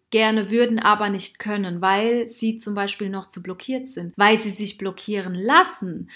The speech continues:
zum Beispiel von ihrem Partner, von der Familie, von den Stimmen im Außen und „Oh mein Gott, was denken die denn dann von mir?“ Von Menschen, die zum Beispiel denken, man darf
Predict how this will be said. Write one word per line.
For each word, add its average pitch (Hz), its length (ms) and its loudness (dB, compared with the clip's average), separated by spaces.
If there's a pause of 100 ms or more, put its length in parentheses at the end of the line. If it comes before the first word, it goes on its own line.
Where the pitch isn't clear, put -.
(240)
zum 247 220 0
Beispiel 226 400 0
von 226 180 -6
ihrem 254 280 -2
Partner, 262 460 2
von 208 180 -6
der 214 80 -6
Familie, 247 760 0
von 226 460 -2 (360)
den 254 160 4
Stimmen 285 480 2
im 262 140 2
Außen 294 560 2
und 247 160 -2
„Oh 247 120 -2
mein 277 240 2
Gott, 294 180 0
was 254 240 -6
denken 294 340 2
die 240 100 0
denn 208 200 -2
dann 190 180 -4
von 180 300 -10
mir?“ 170 320 -10
Von 269 260 2
Menschen, 277 480 2
die 233 160 0
zum 247 160 -4
Beispiel 247 400 -4
denken, 254 420 -2
man 247 220 0
darf 277 320 6